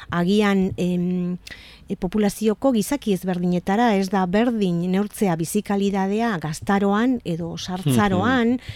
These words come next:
Speaker 1: hizkuntza ere egokitzu behar da, ohiturak ere jaso behar dira osasuntzuak diren edo ez jasotzeko. Orduan, guzti hori egin ahal izateko,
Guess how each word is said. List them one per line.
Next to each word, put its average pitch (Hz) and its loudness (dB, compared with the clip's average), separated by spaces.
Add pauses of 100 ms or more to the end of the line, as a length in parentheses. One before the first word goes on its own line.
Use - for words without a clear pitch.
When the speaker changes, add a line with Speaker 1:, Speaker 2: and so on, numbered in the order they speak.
(100)
Speaker 1:
hizkuntza 214 4
ere 185 0
egokitzu 185 -4
behar 190 -2
da, 254 0
ohiturak 196 0
ere 190 -2
jaso 202 0
behar 190 -2
dira 190 -2 (420)
osasuntzuak 196 -2
diren 196 -2
edo 190 -2
ez 190 -4
jasotzeko. 226 -2 (420)
Orduan, 196 0
guzti 262 0
hori 233 2
egin 208 2
ahal 196 -2
izateko, 202 -4